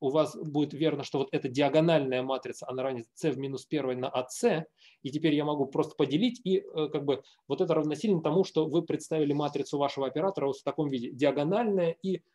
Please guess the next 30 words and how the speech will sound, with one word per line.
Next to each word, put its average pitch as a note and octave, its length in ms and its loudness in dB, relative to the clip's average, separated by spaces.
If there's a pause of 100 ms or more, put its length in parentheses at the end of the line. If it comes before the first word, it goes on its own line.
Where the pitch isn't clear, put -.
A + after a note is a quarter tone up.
(140)
вы E3 640 -2
её D3 100 6
сопрягли C#3+ 460 0
с D#3 80 -8
помощью B2+ 340 -8
матрицы B2 420 -8
C. - 220 -18 (200)
То - 640 -20
есть C#3+ 120 -4
вот A3+ 60 8
эта G3+ 160 6
вот, - 200 0
э, D#3 840 -6
штука F#3 500 2 (200)
представляет E3+ 440 2
из - 80 -10
себя D#3 200 0
алгоритм, D#3+ 480 2
который D#3 240 0
состоит, E3 280 0
э, F3 340 -4
из C#3+ 100 -2
двух - 320 0
частей. - 440 -8 (400)
Он D#3+ 160 2
проверяет F3 480 8
диагонализуемость, E3 920 2 (800)
э, - 80 -12
вашей D#3 600 4
матрицы, C3+ 560 0